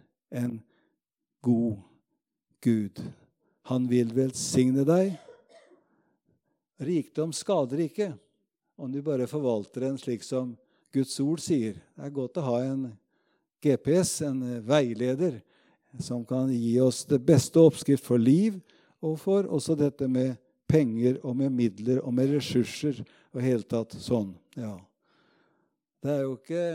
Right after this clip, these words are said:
pengene som, eh, er roten til alt ondt. Det står jo noe om det, vet du. Paulus sier noe om det.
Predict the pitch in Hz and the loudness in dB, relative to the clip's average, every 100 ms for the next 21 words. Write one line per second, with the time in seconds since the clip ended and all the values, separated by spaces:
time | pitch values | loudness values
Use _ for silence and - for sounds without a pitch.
0 | 139 135 _ _ _ _ _ 185 175 123 | -10 -16 _ _ _ _ _ -8 -6 -6
1 | 123 175 147 - _ _ _ _ _ - | -4 -4 -6 -14 _ _ _ _ _ -4
2 | 151 151 156 156 151 147 139 - _ _ | -2 -2 -2 -2 -2 -2 -6 -14 _ _
3 | _ _ 151 143 147 139 135 - 139 156 | _ _ -6 -2 0 2 0 -2 -2 2
4 | 156 151 202 165 - 143 120 - 139 - | 2 2 -2 -2 -2 -2 -2 -8 -14 -10
5 | 131 127 151 147 127 139 123 135 - 113 | -4 -2 0 0 0 0 2 0 0 -4
6 | - 120 120 120 127 123 131 123 113 | -2 -2 -2 -2 0 2 0 -2 -4